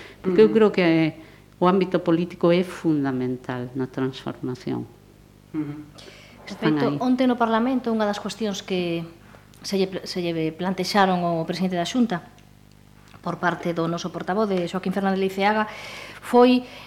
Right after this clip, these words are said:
Speaker 3: eh, asumir o reto que están a asumir moi poucos países europeos, pero en Berlín, por exemplo, na comarca de Berlín sí que se está a facer, é orzamentar,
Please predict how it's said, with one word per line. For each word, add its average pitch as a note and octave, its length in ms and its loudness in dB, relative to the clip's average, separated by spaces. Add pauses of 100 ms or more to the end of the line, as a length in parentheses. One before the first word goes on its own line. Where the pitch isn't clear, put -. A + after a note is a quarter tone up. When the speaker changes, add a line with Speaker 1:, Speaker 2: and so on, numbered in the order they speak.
(200)
Speaker 3:
eh, F3 400 4
asumir A#3 480 8
o B3 80 8
reto C4+ 400 4
que G#3+ 80 -2
están A3 160 2
a G#3+ 80 2
asumir A3+ 240 8
moi B3+ 240 10
poucos G#3 320 2
países F#3+ 320 0
europeos, F#3 400 0
pero D#3+ 320 0 (160)
en D3 160 0
Berlín, A3 400 8
por A3 80 6
exemplo, G#3 400 2
na F3+ 160 2
comarca G3+ 320 -2
de G3+ 80 -6
Berlín G#3+ 240 -6
sí G#3 80 -8
que G3 80 -10
se F#3 80 -12
está G3 160 -10
a - 80 -12
facer, B3 320 -4 (240)
é B3+ 240 6
orzamentar, G#3 1040 4